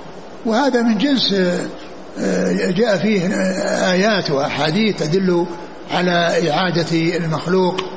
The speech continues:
آه، كما كان، كما جاء في قصة الرجل الذي، آه، آه، أمر بنيه بأن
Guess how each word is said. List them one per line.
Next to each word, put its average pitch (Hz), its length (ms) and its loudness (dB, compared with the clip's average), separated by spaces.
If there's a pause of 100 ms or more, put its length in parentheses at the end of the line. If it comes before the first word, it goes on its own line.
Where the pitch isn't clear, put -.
(460)
آه، 262 200 -2
كما 170 340 0
كان، 165 520 -2 (380)
كما 226 220 2
جاء 190 220 2
في 175 100 0
قصة 196 380 0
الرجل 180 400 0
الذي، 170 420 0 (440)
آه، 165 480 0 (360)
آه، 175 500 0
أمر 170 320 2 (200)
بنيه 170 380 0
بأن 160 320 -2